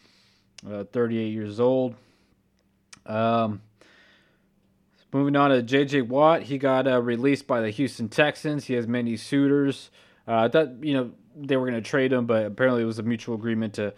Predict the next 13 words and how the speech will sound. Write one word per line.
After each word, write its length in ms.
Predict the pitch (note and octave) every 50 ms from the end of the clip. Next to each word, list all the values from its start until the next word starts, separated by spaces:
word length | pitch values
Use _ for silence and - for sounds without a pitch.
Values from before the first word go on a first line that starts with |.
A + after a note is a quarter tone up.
| - - - _ _ _
just 320 | A#2+ A2 G#2 - - -
have 200 | A2+ A#2 A2+ G#2+
him 200 | G#2+ A2 G#2 G2 - _ _ _ _ _ - _ _ _ _ _ _ _ _ - - - - _ _
be 140 | A2 G2+ G2+
cut. 360 | - - C3 C3 C3+ - - _ _ _
Um, 520 | A#2 A2+ A2 A2 A2 G#2+ G#2+ G2+ G#2 G#2 -
Pittsburgh's 460 | - D3 C#3 - - C3+ B2+ B2 A#2
obviously 720 | B2 A#2+ A#2 A2+ A2+ G#2+ - - A#2+ A2+ A2 A2 G#2+ G#2+ A2 _ _ _ _ _ _ _ _ - -
interested 680 | C3 B2+ A#2 - B2 A2+ - - B2+ A#2+ A#2 A2+ A2+
'cause, 220 | - A2+ G2+ F#2 G#2+
uh, 220 | G#2 G#2 G2 F#2+ F2+ E2 G#2
his 200 | G#2+ G#2 G2+ G2
brothers 600 | - - A2+ A2 G#2+ G#2+ G#2 G2+ F#2 - - -